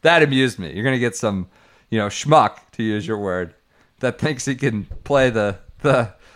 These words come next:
sort of the pros game and goes out and buys that. There, there will inevitably be that guy.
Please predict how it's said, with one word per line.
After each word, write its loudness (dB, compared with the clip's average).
sort 2
of -2
the -4
pros 4
game -2
and -6
goes 0
out 2
and -8
buys -4
that. -12
There, 2
there 8
will 8
inevitably 4
be -6
that -4
guy. -12